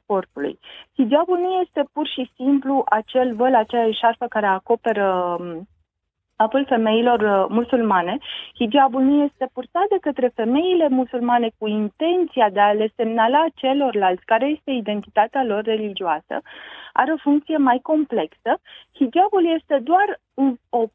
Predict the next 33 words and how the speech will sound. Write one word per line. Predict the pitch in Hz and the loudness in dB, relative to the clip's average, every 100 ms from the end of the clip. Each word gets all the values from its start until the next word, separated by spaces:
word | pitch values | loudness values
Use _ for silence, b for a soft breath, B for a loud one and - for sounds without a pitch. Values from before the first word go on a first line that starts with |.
| - | 0
practică | 370 427 - 269 - 208 196 | 2 2 0 -12 -4 -2 0
individuală | 262 359 392 381 269 220 208 302 370 | 0 2 2 0 0 2 2 2 0
de | |
expunere | 349 - _ 381 392 359 | -2 -4 _ -6 -2 2
a | 311 294 | 2 0
corpului, | - 208 190 185 185 - | -2 -2 -2 -6 -6 -8
lipsită | 269 403 392 | -2 -2 0
de | 330 285 | 0 2
valoare | 254 254 269 - | 2 2 0 -4
simbolică | 233 214 233 269 320 330 B B B | -6 -2 -2 0 0 0 B B B
din | 214 247 403 392 | -4 0 0 2
perspectiva | 320 - 254 - 285 320 311 294 - _ _ | 0 0 -6 -4 -4 2 2 2 -2 _ _
celor | 233 262 247 - | 0 2 2 2
care | 220 | 2
adoptă | 190 185 285 359 - 220 - 196 - | 2 2 0 -2 -2 -4 -4 -18 0
practica | 240 247 233 220 | 0 0 -4 -4
respectivă, | 202 208 208 262 311 311 | -4 -6 -12 -8 -2 -2
femeile | 247 226 226 233 214 | -2 -2 -2 -2 -2
musulmane. | 202 190 - 180 170 147 156 - _ _ _ _ | -4 -8 -10 -8 -4 -4 -6 -14 _ _ _ _
Deci | 226 | -4
se | 226 262 | -2 0
prezintă | 302 359 403 359 | 2 2 2 2
doar | 349 349 | 2 2
un | 320 | 0
mod | 339 381 | 0 0
de, | 370 330 _ | -2 -4 _
distinctiv | 240 277 - 269 262 349 | -4 -4 0 -2 0 -6
de | - | -2
expunere | 269 - _ 302 294 269 | -4 -4 _ 0 2 4
a | 240 233 | 2 2
corpului, | 240 220 180 196 | 0 -2 -2 -4
o | 214 | -2
modalitate | 240 233 247 240 - 320 330 311 | -4 0 0 0 -2 -2 2 0